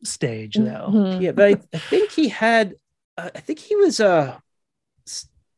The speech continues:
Speaker 3: I think he was still, do-, I think he was doing good after Jaws, 'cause I saw some newspaper ad of some random movie I'd never heard of, and it was like, "Sh-,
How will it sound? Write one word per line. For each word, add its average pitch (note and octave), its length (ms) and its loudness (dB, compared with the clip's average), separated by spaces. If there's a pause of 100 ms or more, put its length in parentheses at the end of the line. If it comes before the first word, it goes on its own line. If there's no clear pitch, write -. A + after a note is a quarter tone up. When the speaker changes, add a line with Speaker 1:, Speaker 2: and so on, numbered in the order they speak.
Speaker 3:
I - 20 -20
think - 140 -14
he - 100 -20
was E4+ 140 2
still, - 240 2
do-, F#3 180 -2
I E3+ 60 -6
think D#4 160 -6
he F#4 60 4
was C#4 100 2
doing A3+ 240 0
good G3+ 260 2
after D3 240 -2
Jaws, C3+ 380 -2
'cause D3+ 160 -12
I D#3+ 60 -8
saw G#3+ 260 -4
some F#3 260 2
newspaper C#3+ 420 0
ad B2 220 2
of A#2+ 80 -8
some C3+ 240 -4
random C#3 260 2
movie C3+ 220 0
I'd A#2+ 80 -2
never B2 340 -8
heard C#3+ 260 0
of, G#2+ 200 -6
and A#2+ 80 -6
it B2 40 -4
was C3 120 -4
like, C#3 160 -4
"Sh-, - 140 -14